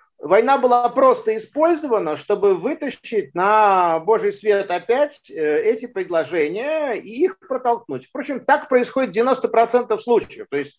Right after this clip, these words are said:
война принципиально очень мало нового дала. Она просто усилила определённые негативные тенденции и позволила вы-, вынуть из загашников, так сказать, э, худшие заготовки, которые, э, и самые затаённые намерения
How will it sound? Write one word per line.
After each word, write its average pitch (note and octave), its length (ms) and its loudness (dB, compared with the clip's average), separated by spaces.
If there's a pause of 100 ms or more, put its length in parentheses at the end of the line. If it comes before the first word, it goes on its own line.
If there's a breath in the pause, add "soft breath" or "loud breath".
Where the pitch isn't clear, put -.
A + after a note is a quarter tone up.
война A#3+ 640 2 (180)
принципиально A3 880 2
очень A#3+ 240 -4
мало A3 260 2
нового B2 680 0 (460)
дала. A#2 420 -2 (300)
Она F3+ 220 2
просто B3 380 2
усилила A3+ 600 0
определённые G#3 760 -2
негативные E3+ 680 -4
тенденции A3 680 -2
и - 20 0
позволила F#3+ 840 0
вы-, D3 260 -6
вынуть F#3 380 -4
из C#3+ 80 -12
загашников, F3+ 760 -2 (100)
так D3 80 -12
сказать, - 380 -10
э, B2+ 580 2 (300 loud breath)
худшие B3 480 2
заготовки, G#3+ 720 0
которые, G3+ 640 2
э, C#3+ 800 0
и F#3 120 -4
самые D3+ 460 -2
затаённые C#3 800 0
намерения C3 680 -4